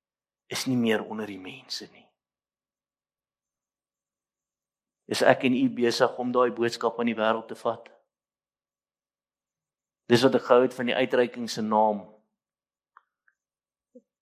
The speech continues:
Is daar hoop in chaos? Daar is hoop. Is hierdie woord van God en 'n verhouding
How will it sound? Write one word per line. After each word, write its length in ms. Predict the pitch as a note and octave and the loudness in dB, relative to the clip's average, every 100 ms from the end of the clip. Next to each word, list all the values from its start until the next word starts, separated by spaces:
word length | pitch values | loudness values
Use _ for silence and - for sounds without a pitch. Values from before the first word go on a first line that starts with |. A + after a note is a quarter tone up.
| - | -6
Is 160 | A2 | -2
daar 200 | - A2 G#2 | 6 6 6
hoop 280 | A2+ A2+ A2 | 2 0 -4
in 120 | G#2 | -8
chaos? 680 | - G#2 F#2 E2+ - - - _ _ _ _ _ _ _ _ _ - | -2 0 0 -2 -14 -20 -20 _ _ _ _ _ _ _ _ _ -8
Daar 200 | A#2+ A2+ | -4 -2
is 160 | B2 - | -2 -2
hoop. 360 | G2+ F#2 - - _ _ _ _ _ _ - | -2 -2 -8 -20 _ _ _ _ _ _ -18
Is 160 | - | -4
hierdie 200 | A2 B2+ | 2 2
woord 280 | A#2+ B2 B2 | 4 0 0
van 160 | A#2 G#2+ | -6 -8
God 400 | - A2 - - _ _ _ _ _ | -2 -2 -2 -18 _ _ _ _ _
en 160 | G2+ | -12
'n 80 | F#2+ | -6
verhouding 480 | G2+ F#2 G2 F#2 | -4 -2 -4 -6